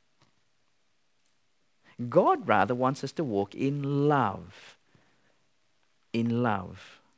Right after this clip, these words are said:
And here I think the text is in your outlines on page nineteen at the beginning, chapter five, verse one at the beginning there. Have a look at chapter five, verse one.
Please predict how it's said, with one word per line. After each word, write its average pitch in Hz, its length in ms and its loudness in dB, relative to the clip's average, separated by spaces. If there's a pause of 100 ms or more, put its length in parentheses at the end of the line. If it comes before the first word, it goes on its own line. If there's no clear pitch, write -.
(1600)
And 98 100 -14
here 139 320 0
I 104 80 4
think 107 260 -6
the - 80 -10
text - 360 -8 (140)
is 127 300 0
in 98 220 -2
your 90 400 -2 (300)
outlines 104 680 -2
on 92 200 -2
page 101 420 -2
nineteen 95 400 -2
at 101 60 -6
the - 80 -10
beginning, 107 300 -4
chapter 120 320 -8
five, 104 540 -2
verse 107 300 -6
one 175 200 -4
at 113 80 -6
the - 80 -12
beginning 95 320 -8
there. 139 260 -4 (840)
Have 117 160 -6
a - 20 -8
look 120 140 -8
at 117 80 -12
chapter - 260 -8
five, 107 320 -2
verse 110 320 -8
one. 98 360 -6